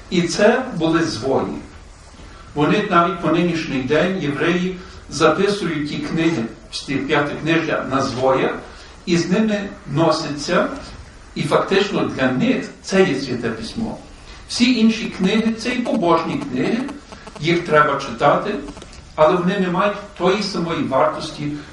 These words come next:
що має п'ятикнижжя Мойсея. Другі книги, це є пророки. Багато з тих книг, що ми сьогодні, що євреї сьогодні називають пророками,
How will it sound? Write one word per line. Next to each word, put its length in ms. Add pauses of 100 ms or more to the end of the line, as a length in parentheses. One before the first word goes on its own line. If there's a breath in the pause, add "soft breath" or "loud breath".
(140)
що 120
має 260
п'ятикнижжя 880
Мойсея. 460 (1500 loud breath)
Другі 360
книги, 500 (400)
це 180
є 100
пророки. 580 (1000 loud breath)
Багато 340
з 100
тих 240
книг, 240
що 160
ми 160
сьогодні, 680 (220)
що 340
євреї 340
сьогодні 360
називають 460
пророками, 640